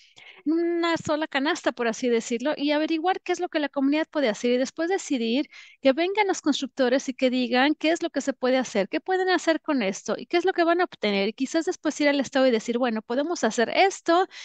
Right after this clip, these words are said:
vamos a necesitar esto para poder lograr lo que queremos." Tenemos que hacer este tipo de cosas y yo creo que, pues, empezamos en nuestro hogar y ese es el primer lugar donde tenemos que empezar a trabajar. ¿Puede repetir la pregunta, por favor?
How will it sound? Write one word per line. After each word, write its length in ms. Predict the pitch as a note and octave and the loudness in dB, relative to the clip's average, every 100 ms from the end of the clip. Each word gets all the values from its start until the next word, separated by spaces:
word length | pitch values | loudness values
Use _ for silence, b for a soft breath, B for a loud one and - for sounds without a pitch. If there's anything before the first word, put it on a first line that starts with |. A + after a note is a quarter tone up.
| B B | B B
vamos 300 | G#3+ G#3 A3 | -4 -4 -2
a 60 | A3 | -2
necesitar 380 | G3+ - G3 - | -4 -2 -2 0
esto 420 | E4 F4 - E4+ | 2 2 2 -2
para 180 | - G#3+ | 0 -2
poder 300 | - G#3 G#3 | 0 0 0
lograr 400 | F#3 F#3 F3+ F#3 | 0 0 0 0
lo 100 | F#3+ | -2
que 120 | F#3 | -8
queremos." 520 | - G3+ F3+ F3 A3 - B B | -4 -2 -2 -4 -8 -12 B B
Tenemos 340 | E4 G4 A4+ - | 0 0 -2 -2
que 80 | |
hacer 180 | D#4+ E4+ | -2 0
este 220 | D#4+ - | -2 -2
tipo 260 | - D4+ D4 | -6 -2 0
de 100 | C#4 | 0
cosas 520 | - E4 - G3+ G3 - | 0 0 0 0 -2 -2
y 140 | A#3 | -2
yo 160 | B3 C4+ | 0 -2
creo 340 | C4 B3 B3+ B3 | 0 0 0 0
que, 320 | A3+ G#3+ A3 - _ _ _ - | 0 0 -2 -6 _ _ _ 0
pues, 180 | B3 B3+ | 2 2
empezamos 680 | A#3+ B3 C#4 C4 D4 - - | 2 2 2 4 2 0 -4
en 200 | - G4+ | 0 2
nuestro 340 | F#4 D4+ - G#3+ | 0 -2 -4 -4
hogar 260 | G#3 A3 | -2 -2
y 220 | - A#3+ B3+ | -2 -2 -2
ese 160 | - | -4
es 80 | C#4+ | -8
el 80 | B3 | -8
primer 260 | A#3 B3 C4 | -4 -2 2
lugar 220 | A#3 A3+ | 2 2
donde 220 | A3 G#3 | -2 -2
tenemos 300 | G3+ G#3 A3+ | -2 -2 -2
que 60 | G#3+ | -4
empezar 340 | G3 G3 G#3+ | -4 -2 0
a 40 | G3 | 2
trabajar. 480 | F#3 E3 - G3 - _ _ _ _ _ _ _ _ _ | 0 -2 -2 -4 -6 _ _ _ _ _ _ _ _ _
¿Puede 160 | G4+ A#4 | 2 4
repetir 360 | A#4 F#4 - D#4+ | 2 2 0 2
la 100 | D#4+ | 2
pregunta, 400 | C4 A#3+ A#3+ C4 | 0 0 0 -4
por 140 | G#3 | -6
favor? 500 | - F#3+ A#3 E4+ | -4 -2 -2 -4